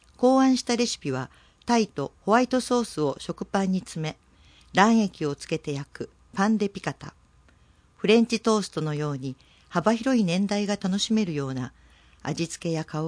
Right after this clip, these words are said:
り、色合いにできるよう工夫したそうです。レシピの中でも特にこだわったというのが、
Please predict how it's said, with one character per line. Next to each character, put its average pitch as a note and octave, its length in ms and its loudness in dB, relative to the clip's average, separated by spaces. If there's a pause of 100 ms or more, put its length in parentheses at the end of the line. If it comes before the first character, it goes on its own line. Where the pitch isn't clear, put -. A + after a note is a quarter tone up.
り、 D3+ 180 -16 (180)
色 G3+ 240 2
合 G#3+ 120 2
い G#3 80 0
に G3 120 0
で F#3+ 120 0
き G#3 120 -4
る F3 120 -2
よ C#3+ 300 -4
う - 20 -14
工 F3 80 -2
夫 G#3 180 -2
し G#3+ 60 -6
た A3 140 0
そ G3 160 -4
う F3 40 -4
で B2+ 120 -4
す。 - 180 -14 (840)
レ G#3 100 4
シ - 120 -2
ピ G3 140 -2
の E3 100 0
中 E3 260 -4
で D#3 100 -4
も C#3+ 200 -4 (240)
特 F#3+ 220 0
に C4+ 120 6
こ D#3 120 -4
だ F3 140 0
わ A3 60 0
っ A3+ 40 -4
た - 180 -4
と E3 100 -6
い D#3+ 160 -4
う D#3 40 -6
の C#3+ 120 -4
が、 C3+ 180 -8